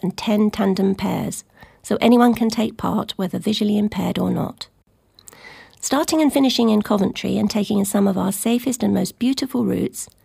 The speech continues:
the six-day challenge will also push you hard, but you will be well supported and everything will be organised for you.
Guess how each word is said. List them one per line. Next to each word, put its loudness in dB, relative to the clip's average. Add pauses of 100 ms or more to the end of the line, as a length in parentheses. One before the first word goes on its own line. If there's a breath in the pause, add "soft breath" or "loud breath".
(160)
the -6
six-day -4
challenge -2
will -4
also -2
push -4
you 0
hard, -4 (480 soft breath)
but -8
you 0
will 2
be 2
well 2
supported -2 (280 soft breath)
and -2
everything 2
will 2
be 2
organised -2
for -6
you. -8